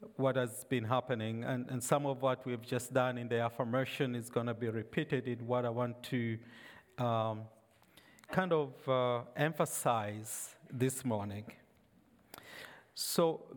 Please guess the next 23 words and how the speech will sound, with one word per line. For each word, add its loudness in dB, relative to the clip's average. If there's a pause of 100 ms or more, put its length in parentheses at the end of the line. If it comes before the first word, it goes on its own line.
(160)
building 4
Christ 0
Church. -2 (1120)
We 6
have 4
read 4 (180)
a 2
number 4
of 0
scriptures 0
today, 0
and 2
it's -6
really 4
a 2
wonderful 0
thing 2
to 0
read 2
the -2
Word 0
of -4
God. -2